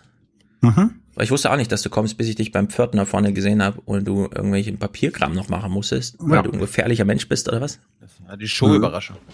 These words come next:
Speaker 1: Mhm. <laughs>
Speaker 2: Also, gut, also, wir danken
Speaker 3: Nee, und
Speaker 2: hier.
Speaker 3: danach,
Speaker 2: Ne?
Speaker 3: und nur, und dann sind wir nach Hause gefahren mit dem Auto, mit einem Kollegen, Daniel Buß, und sind noch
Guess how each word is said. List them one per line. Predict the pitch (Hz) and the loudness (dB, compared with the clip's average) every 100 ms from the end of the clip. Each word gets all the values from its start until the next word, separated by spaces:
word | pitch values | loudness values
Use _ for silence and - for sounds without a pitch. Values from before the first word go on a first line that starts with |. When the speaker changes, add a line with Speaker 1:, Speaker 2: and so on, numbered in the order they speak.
| - - - - | -20 -20 -14 -8
Speaker 1:
Mhm. | 101 - - - | -6 -6 -4 2
<laughs> | |
Speaker 2:
Also, | 120 120 107 - - - _ _ _ _ _ _ - | 2 2 -2 -4 -20 -20 _ _ _ _ _ _ -4
gut, | 117 196 - - - - | 0 0 0 -6 -6 -6
also, | - 143 120 85 101 120 - - | 0 2 2 0 -2 -6 -12 -6
wir | - | -2
danken | 139 113 143 | 0 2 2
Speaker 3:
Nee, | 165 | 4
und | |
Speaker 2:
hier. | 156 | 4
Speaker 3:
danach, | 151 151 156 - - _ _ 101 | 4 2 -2 -14 -20 _ _ -6
Speaker 2:
Ne? | 104 | -2
Speaker 3:
und | 139 127 - | -2 -6 -10
nur, | 131 131 113 - _ | -6 -6 -6 -12 _
und | 123 | -2
dann | 120 | 0
sind | 113 123 | 0 2
wir | 123 117 | 2 2
nach | 104 | 2
Hause | 127 165 151 | 2 2 -2
gefahren | 147 139 135 135 139 | -4 -2 0 -2 -6
mit | 113 101 | -10 -8
dem | |
Auto, | 95 123 123 | -4 -2 -2
mit | 104 | -6
einem | 98 | -8
Kollegen, | 101 110 156 143 | -6 -2 0 2
Daniel | 104 107 104 | 0 0 -2
Buß, | 104 165 220 - - | 0 0 0 -2 -8
und | - 220 233 | -2 -2 0
sind | 156 185 - | -2 -2 0
noch | 170 - | 0 -2